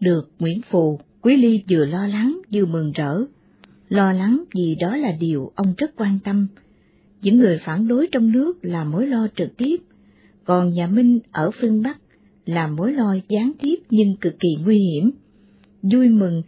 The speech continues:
vì điều quan tâm của ông nay đã tìm ra manh mối. Ông cẩn thận sai đóng hàm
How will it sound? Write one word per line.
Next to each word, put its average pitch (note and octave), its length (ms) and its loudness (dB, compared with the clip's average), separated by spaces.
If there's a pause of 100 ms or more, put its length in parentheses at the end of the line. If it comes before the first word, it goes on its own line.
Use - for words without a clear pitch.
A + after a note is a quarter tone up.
(340)
vì F3+ 120 0
điều F3 280 2
quan A3 240 -2
tâm A3 220 2
của A3 140 -6
ông A3 460 -2
nay G#3 200 0
đã F#3+ 200 -6
tìm E3 300 0
ra G3+ 120 -6
manh G3 240 -2
mối. A#3+ 300 0 (580)
Ông F#3+ 180 0
cẩn F3+ 240 -4
thận D#3+ 240 -4 (200)
sai F#3+ 320 -4
đóng F#3+ 240 0
hàm F#3 220 -6